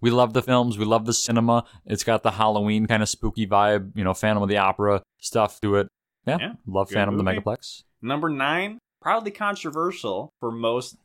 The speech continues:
Speaker 2: Disney Channel fans,
Speaker 1: Oh.
Speaker 2: but Hatching Pete.
Speaker 1: Ooh.
Speaker 2: It's a weird-ass fucking movie,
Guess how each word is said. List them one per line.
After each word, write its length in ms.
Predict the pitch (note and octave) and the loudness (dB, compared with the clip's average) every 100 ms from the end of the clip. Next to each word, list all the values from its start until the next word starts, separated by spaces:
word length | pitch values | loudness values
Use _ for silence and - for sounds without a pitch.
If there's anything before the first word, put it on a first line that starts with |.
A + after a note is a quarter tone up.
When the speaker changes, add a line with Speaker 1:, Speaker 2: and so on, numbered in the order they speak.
| A#2 | -16
Speaker 2:
Disney 280 | G#2 F#2+ G2 | -14 -14 -14
Channel 360 | - F2+ C2+ | -12 -10 -4
fans, 340 | C#2+ E2 C2+ B1+ | 0 0 -2 -6
Speaker 1:
Oh. 60 | B1+ | -8
Speaker 2:
but 220 | G#2 - _ _ _ _ | -12 -14 _ _ _ _
Hatching 440 | A2+ A#2 - C#3+ | -2 -2 -4 -10
Pete. 360 | C3 E3+ F#3 - _ _ F2 | -6 -6 -6 -8 _ _ -2
Speaker 1:
Ooh. 220 | F2 A2 | 2 4
Speaker 2:
It's 80 | A2+ | 4
a 120 | D#2+ | 2
weird-ass 600 | C#2 C3+ C#3+ D#3 D#3 D#3+ | -2 -2 0 4 4 2
fucking 320 | E3 D#3 E3 | 0 0 0
movie, 480 | D#3+ E3+ G3 A3 A3+ | -2 0 0 -4 -8